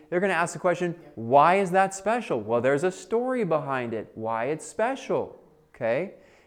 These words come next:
And God gives us that story. He says, "Look, I've blessed this day, I've made it holy because I made the earth in six days and rested on the seventh."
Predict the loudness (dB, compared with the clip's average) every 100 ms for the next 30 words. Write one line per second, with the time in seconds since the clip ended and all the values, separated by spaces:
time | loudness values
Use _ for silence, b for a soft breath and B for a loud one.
0 | b -4 -2 2 6 6 4 0 2 4
1 | 4 0 2 4 4 2 4 4 4 -2
2 | 0 2 2 0 -2 0 0 4 4 4
3 | 4 4 4 4 4 -2 -4 -2 0 2
4 | 0 0 -2 -2 -4 -2 0 0 -2 -4
5 | -2 2 4 6 4 2 0 0 -2 -2
6 | 2 2 2 -4 -6 -8 -4 -2 0 -2
7 | -4 -2 -2 -2 -6 -6 -6 -4 -4 -4